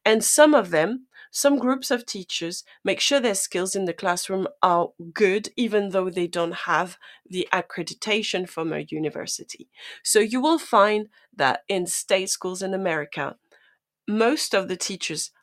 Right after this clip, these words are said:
have their teaching degree quali-, qualification, whereas they don't in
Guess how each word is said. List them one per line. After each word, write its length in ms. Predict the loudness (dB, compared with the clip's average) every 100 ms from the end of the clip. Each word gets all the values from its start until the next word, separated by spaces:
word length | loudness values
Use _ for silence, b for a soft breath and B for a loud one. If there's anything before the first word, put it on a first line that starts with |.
| _ _
have 420 | 0 4 4 4
their 160 | -2 -2
teaching 400 | -4 -6 -6 -6
degree 320 | -8 -8 -10
quali-, 320 | -8 -10 -10 -10
qualification, 760 | -8 -8 -10 -10 -8 -10 -10 -16 B B
whereas 360 | 2 4 4 0
they 280 | -2 -4 -6
don't 440 | -6 -4 -4 -6 -10 _ _
in 340 | -6 -4 -6